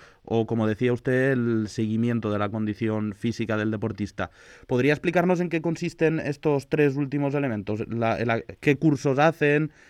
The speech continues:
qué instalaciones pueden acceder y en qué consiste el seguimiento de la condición física?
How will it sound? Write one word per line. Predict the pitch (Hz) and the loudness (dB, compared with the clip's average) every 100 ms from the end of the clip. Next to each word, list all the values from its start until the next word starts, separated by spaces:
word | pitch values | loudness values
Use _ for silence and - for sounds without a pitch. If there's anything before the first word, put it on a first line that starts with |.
| _ | _
qué | 143 | 0
instalaciones | 131 139 131 139 123 | 2 2 0 -2 -2
pueden | 135 | -2
acceder | 127 120 131 139 - | -2 -2 0 0 0
y | 123 | 0
en | 113 | 0
qué | 131 | 0
consiste | 131 120 127 127 | 0 -2 -4 -2
el | 117 | -4
seguimiento | 113 127 120 120 113 | -2 -2 -2 -2 -2
de | 113 | -2
la | 110 | -2
condición | 117 110 131 | -4 -4 -4
física? | 117 95 85 | -6 -8 -10